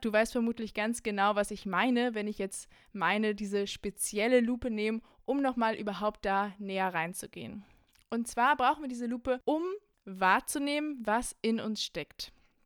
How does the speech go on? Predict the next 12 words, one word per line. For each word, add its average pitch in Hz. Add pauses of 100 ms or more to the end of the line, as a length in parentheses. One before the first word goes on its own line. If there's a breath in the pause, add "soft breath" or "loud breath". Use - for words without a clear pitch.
(100)
Wenn 233
wir 349
das 240
dann 202
geschafft 226
haben, 208 (460 loud breath)
also 185 (240)
wahrzunehmen, 226
was 208
in 214
uns 185
steckt, -